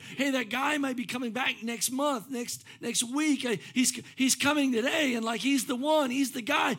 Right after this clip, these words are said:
It's so great." And now he's here, and it's not great. Let me just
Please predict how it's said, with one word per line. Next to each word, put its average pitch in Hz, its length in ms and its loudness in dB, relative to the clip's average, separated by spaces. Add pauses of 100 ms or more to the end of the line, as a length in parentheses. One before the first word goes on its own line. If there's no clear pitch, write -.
(120)
It's - 120 -6
so 294 320 4
great." 277 460 0 (200)
And 214 160 -4
now 269 280 2
he's 233 240 -2
here, 262 680 2
and 208 140 0
it's 226 260 0
not 196 560 -4
great. 147 520 -6 (680)
Let 202 100 0
me 294 100 4
just 294 280 2